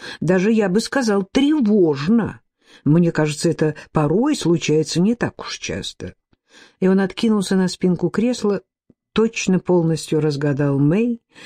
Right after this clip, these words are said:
и теперь нуждался в отдыхе от праведных трудов. «Мэй», — сказала Деннис, — «мы были бы рады, если б ты поучаствовала в одной программе.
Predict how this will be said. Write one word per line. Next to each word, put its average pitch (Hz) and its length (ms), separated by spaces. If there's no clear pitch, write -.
и - 100
теперь 196 260
нуждался 170 580
в 143 80
отдыхе 151 480
от - 300
праведных 175 720
трудов. 127 540
«Мэй», — 196 500
сказала 143 520
Деннис, — 147 640
«мы 240 180
были 285 400
бы 254 240
рады, 113 640
если 170 320
б 175 100
ты 180 100
поучаствовала 170 840
в 160 40
одной 165 280
программе. 196 720